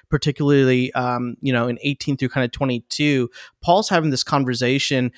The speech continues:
um, where he's talking about how at one point we were enemies of God, uh, and then all of a sudden there are these sojourners and strangers. There are these, uh, foreigners that are not part of the people of God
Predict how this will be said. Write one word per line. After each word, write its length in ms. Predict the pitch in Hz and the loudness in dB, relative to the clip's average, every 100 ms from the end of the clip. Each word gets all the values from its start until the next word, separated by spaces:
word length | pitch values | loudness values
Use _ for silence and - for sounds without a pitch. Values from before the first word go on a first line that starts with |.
| - - | -16 0
um, 260 | 123 123 | 2 4
where 100 | 135 | 2
he's 120 | 147 - | 0 2
talking 340 | 151 160 180 | 0 0 -2
about 320 | 160 135 127 - | 4 6 6 2
how 320 | 143 135 127 | 4 4 4
at 140 | 131 | 2
one 220 | 131 165 | 2 0
point 320 | 160 160 143 135 | 0 0 0 2
we 80 | |
were 100 | 131 | 0
enemies 420 | 123 135 151 160 170 | 2 -2 -2 -2 -4
of 160 | 160 | -4
God, 400 | 131 120 120 120 - | -2 0 0 -4 -6
uh, 180 | 131 120 | -4 -2
and 140 | 131 139 | 0 0
then 100 | 127 | 2
all 140 | 147 | 0
of 60 | 185 | 0
a 40 | |
sudden 340 | - 160 143 - - - | 0 0 0 -4 -12 2
there 120 | 143 | 6
are 120 | 135 | 6
these 260 | 131 131 - - | 4 0 0 -2
sojourners 720 | - 165 175 196 196 196 175 | 2 2 2 2 2 2 0
and 120 | 143 | -2
strangers. 760 | - - 135 147 127 117 117 | -2 -2 0 0 0 -2 -2
There 200 | - 131 | 0 4
are 180 | 123 123 - - | 4 4 0 -6
these, 300 | 143 139 123 | 0 2 2
uh, 160 | 123 131 | -2 -6
foreigners 920 | - - 175 185 185 143 113 107 - 139 | -6 -2 4 4 4 2 0 -4 -12 -12
that 280 | 127 135 | 0 0
are 200 | - 131 | 4 2
not 460 | 127 131 143 - _ | 2 2 2 0 _
part 300 | - 165 160 - | 2 4 4 4
of 240 | 143 127 | 0 0
the 60 | 131 | -4
people 320 | - 139 131 | -2 -2 -2
of 100 | 139 | 0
God 260 | 147 135 | 2 2